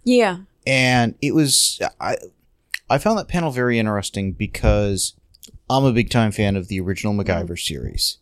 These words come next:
Speaker 2: One of the executive producers, Henry Winkler,
Speaker 1: Yes.
Speaker 2: who had a profound influence of, of, uh, MacGyver not using a gun, thinking on his feet, that kind of stuff.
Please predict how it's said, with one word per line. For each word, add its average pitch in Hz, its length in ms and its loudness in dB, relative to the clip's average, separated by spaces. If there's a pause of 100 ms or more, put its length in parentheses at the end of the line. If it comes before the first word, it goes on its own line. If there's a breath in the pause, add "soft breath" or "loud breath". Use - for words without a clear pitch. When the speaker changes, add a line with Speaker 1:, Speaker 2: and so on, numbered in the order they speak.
(140)
Speaker 2:
One 110 300 2
of 123 80 0
the 120 120 0
executive 107 520 -4
producers, 95 460 -8
Henry 101 340 2
Winkler, 90 540 -4 (200)
Speaker 1:
Yes. 160 380 -2
Speaker 2:
who 113 80 -8
had 107 120 -2
a 101 40 0
profound 113 680 0
influence 95 640 -4
of, 85 280 -6
of, 92 340 -2 (200)
uh, - 220 -8 (420)
MacGyver 113 760 2
not 104 200 2
using 110 300 0
a 101 60 -2
gun, 101 460 -2
thinking 101 360 -6
on 101 60 -2
his 95 160 -4
feet, 98 180 -8
that 98 160 -2
kind 107 140 -8
of 92 120 -8
stuff. - 260 -6